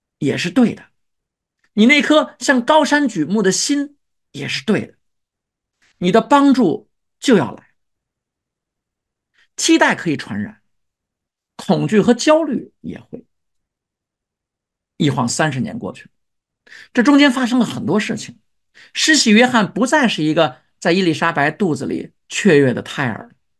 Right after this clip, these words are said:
在出生和成熟之间发生了很多事情。现在约翰已经有了自己的事工，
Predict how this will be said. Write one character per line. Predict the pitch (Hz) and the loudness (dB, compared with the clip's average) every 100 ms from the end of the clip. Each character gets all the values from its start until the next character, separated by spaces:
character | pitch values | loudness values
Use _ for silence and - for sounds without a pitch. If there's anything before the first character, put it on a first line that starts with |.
| _ _ _ _ - - - | _ _ _ _ -20 -16 0
在 | 247 | 0
出 | - - 311 285 | 0 4 6 6
生 | 262 262 | 4 2
和 | 233 233 | 2 0
成 | - 165 254 | -2 -2 -2
熟 | - 190 | 0 -2
之 | 143 | -2
间 | 120 95 - _ _ _ _ _ _ | -8 -10 -12 _ _ _ _ _ _
发 | - 196 | -14 -10
生 | 160 175 | -6 -6
了 | 139 | -6
很 | 120 | -8
多 | 120 | -10
事 | 123 - | -10 -10
情。 | - - _ _ _ _ _ _ _ _ _ _ _ _ | -14 -20 _ _ _ _ _ _ _ _ _ _ _ _
现 | - - 330 277 | -6 0 2 2
在 | 302 269 - _ _ _ _ | 0 -2 -10 _ _ _ _
约 | 262 311 | 0 2
翰 | 294 285 175 | 4 2 2
已 | |
经 | 240 | 0
有 | 226 | -2
了 | 147 | -2
自 | 147 | -6
己 | 208 | -8
的 | - | -6
事 | 127 214 | -6 -6
工， | 165 214 214 | -4 -4 -4